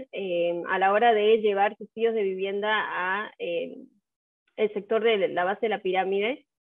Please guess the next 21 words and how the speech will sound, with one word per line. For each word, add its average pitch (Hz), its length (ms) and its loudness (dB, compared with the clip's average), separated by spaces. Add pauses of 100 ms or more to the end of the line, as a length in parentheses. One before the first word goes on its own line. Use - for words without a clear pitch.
(120)
que 226 80 2
muchas 233 240 4
veces 254 240 4
no 233 80 2
se 220 140 0
piensa 247 460 2
en 220 100 2
esa 226 120 -2
infraestructura 214 640 -2
de, 190 220 2
de 190 140 0
agua 202 180 2
y 208 40 -2
saneamiento 202 440 -4
de 196 120 0
forma 185 280 -6
clara, 175 460 2
y 175 160 -4
no 202 160 0
hay 220 120 4
planificación, 196 840 -2